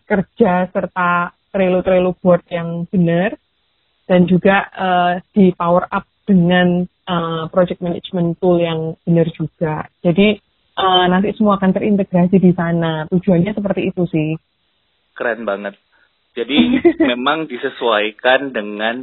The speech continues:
Speaker 2: tipe-tipe pekerjaannya. Iya, betul ya?
Speaker 1: Iya, benar,
Speaker 2: Jadi
Speaker 1: benar.
Speaker 2: ketika pekerjaan yang membutuhkan, eh, feedback yang cepat, memakai W-, W A, WhatsApp.
Speaker 1: Mm-mm,
Speaker 2: Eh,
Speaker 1: mm-mm.
Speaker 2: tipe untuk,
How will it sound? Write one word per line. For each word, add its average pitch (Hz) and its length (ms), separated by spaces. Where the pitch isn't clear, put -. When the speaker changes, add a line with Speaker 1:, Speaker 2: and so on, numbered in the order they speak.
Speaker 2:
tipe-tipe 120 640
pekerjaannya. 101 1200
Iya, 98 400
betul 147 320
ya? 214 160
Speaker 1:
Iya, 185 60
benar, 190 560
Speaker 2:
Jadi 202 160
Speaker 1:
benar. 180 80
Speaker 2:
ketika 175 320
pekerjaan 107 560
yang 117 240
membutuhkan, 107 640
eh, 98 320
feedback 113 400
yang 98 160
cepat, 127 400
memakai 113 800
W-, 98 240
W 107 60
A, 90 400
WhatsApp. 95 480
Speaker 1:
Mm-mm, 220 480
Speaker 2:
Eh, 214 80
Speaker 1:
mm-mm. 208 320
Speaker 2:
tipe 180 240
untuk, 110 440